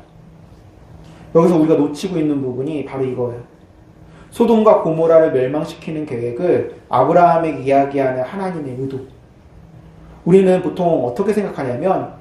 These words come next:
아브라함이 약속의 자녀이고 또 앞에서 이야기한 것처럼 아주 융숭한 대접을 받았는데 어떻게 아브라함에게 숨기겠느냐. 받은, 먹은 게 있는데 좀, 어, 비밀을 알려주고 가야지.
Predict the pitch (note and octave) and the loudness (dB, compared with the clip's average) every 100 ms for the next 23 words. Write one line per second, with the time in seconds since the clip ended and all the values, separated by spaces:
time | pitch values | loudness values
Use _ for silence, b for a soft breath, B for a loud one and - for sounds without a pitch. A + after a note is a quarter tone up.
0 | - B B B B - D#3+ G3+ G3+ G3+ | -20 B B B B 2 6 6 6 2
1 | F3+ - G3 G3 D3+ C#3 C#3 C3+ - C3 | 0 -2 2 2 2 -4 -4 -4 -6 -4
2 | C#3 C3 A2+ - - - - G3 E3 D3+ | -2 -4 -8 0 2 2 0 -2 2 2
3 | D#3+ D#3+ D#3 D3+ D#3 D3+ D#3+ C#3 D3+ D3 | 4 0 -2 -4 0 4 4 4 -2 -2
4 | - B B D3+ E3+ E3+ G3+ F3+ C3+ C3+ | -2 B B -4 -2 0 0 2 0 -2
5 | C3+ D3+ D3 D3 C#3+ C#3+ B2+ B2 D3+ D#3+ | -2 0 0 -2 -2 -2 -2 -2 0 0
6 | - - - D#3 - - - E3 F3+ E3 | -2 -8 -4 -4 -4 -4 -2 0 -2 -4
7 | C#3+ G#3 G#3+ G3+ C3+ A#2 A#2 B2+ C#3 - | -4 -4 -2 -4 -4 -8 -8 -8 -8 -10
8 | - - - C#3+ E3+ C3 C#3 E3 D3+ B2 | -20 -14 -10 -8 -2 0 2 2 0 -2
9 | B2+ B2 A#2+ C3 D3+ A#2 B B - C#3+ | -6 -6 -8 -8 -10 -12 B B -10 -8
10 | - D3+ D#3+ D3 B2 C3+ C#3 B2+ A#2+ A#2 | -4 -2 0 2 2 2 0 -2 -6 -6
11 | A#2+ D3 C#3 A2+ | -8 -4 -4 -4